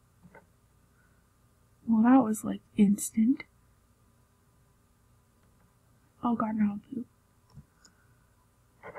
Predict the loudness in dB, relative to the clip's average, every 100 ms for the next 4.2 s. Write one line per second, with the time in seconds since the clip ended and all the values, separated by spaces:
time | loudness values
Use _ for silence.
0 | -10 -10 -10 -12 -8 -8 -10 _ _ -20
1 | -20 _ -20 _ _ _ _ _ _ _
2 | _ _ -20 -20 _ _ _ _ _ -2
3 | 0 0 -6 -10 -6 -4 -4 -6 -8 -10
4 | -12